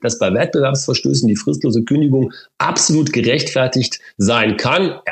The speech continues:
Einzelfallentscheidungen, aber die meisten Entscheidungen bejahen das. Und darin sieht man eben, was passieren kann. Es kommt, ähm, nämlich zur Gefährdung des Arbeitsverhältnisses. Das heißt also Kündigung,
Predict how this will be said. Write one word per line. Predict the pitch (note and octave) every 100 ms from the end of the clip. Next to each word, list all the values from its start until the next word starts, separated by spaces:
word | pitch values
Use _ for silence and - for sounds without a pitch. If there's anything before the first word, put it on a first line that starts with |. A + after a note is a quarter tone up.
| E2+
Einzelfallentscheidungen, | A#2 C#3 C#3 A#2+ A2+ A#2 A2 B2 C3+
aber | G2+ F#2+
die | F#2
meisten | F#2+ A2+ - G2
Entscheidungen | G2+ F#2+ G2+ G#2 G2+ - - - -
bejahen | G#2 F#2 - - - F2+ F#2 C#3+ F#3+ A#2+
das. | F2+ F#2+ C#3+ - - -
Und | A2
darin | B2 C3+
sieht | C3 F#3+
man | C#3+
eben, | B2+ B2+ C#3
was | A2 A2+
passieren | - G2+ - C3+ D3 D3+
kann. | D#3+ E3 A#2
Es | G#2+
kommt, | - A#2+ D3 B2+
ähm, | A#2 A#2
nämlich | A#2 A#2 A#2
zur | G2+
Gefährdung | G#2 - B2 B2+
des | G#2 -
Arbeitsverhältnisses. | G2 A2+ C3+ - B2 C3 C#3+ C#3 D3+ D3+
Das | G#2+ G#2
heißt | A2+ A#2
also | G#2 F#2+
Kündigung, | G2 - E3+ F3 D#3+ F3 -